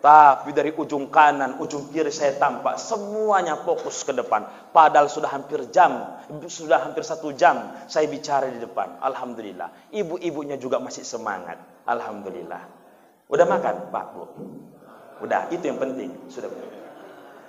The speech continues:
Jadi Bapak Ibu yang dirahmati Allah Subhanahu wa taala.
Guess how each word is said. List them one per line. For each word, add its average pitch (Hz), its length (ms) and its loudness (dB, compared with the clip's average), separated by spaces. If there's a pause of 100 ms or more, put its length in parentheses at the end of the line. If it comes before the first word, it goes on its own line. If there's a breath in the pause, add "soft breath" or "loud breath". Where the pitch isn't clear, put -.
(100)
Jadi 269 120 8
Bapak 285 240 12
Ibu 269 160 10
yang 240 80 12
dirahmati 202 320 10
Allah 180 240 10
Subhanahu 151 520 2
wa 127 160 2
taala. 104 360 -4